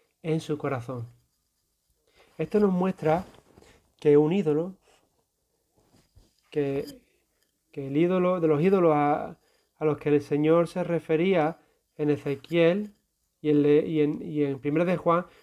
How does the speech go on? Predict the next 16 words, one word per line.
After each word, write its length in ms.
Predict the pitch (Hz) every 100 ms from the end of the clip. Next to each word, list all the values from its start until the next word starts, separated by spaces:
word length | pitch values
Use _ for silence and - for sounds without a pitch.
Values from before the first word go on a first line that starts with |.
| _
no 100 | 165
eran 260 | 202 208 202
algo 300 | 196 208 190
externo, 560 | - 214 247 214 127 120 _ _
sino 560 | _ - 151 151 147 - -
algo 320 | - 170 190 196
interno, 720 | 180 160 196 233 214 139 117
como 380 | 156 151 156 - _ _
un 180 | - 196
rem-, 440 | 185 190 175 160 147 _ _
reemplazo 760 | - 165 151 - 190 220 214 180
de 140 | 165
Cristo. 460 | 160 208 214 - 127 120 - - - - _ _ _ _ _ _ _ _ _ _ _ -
Algo 340 | 170 214 196
que 100 | 175
estimamos 840 | 165 170 165 214 208 147 117 -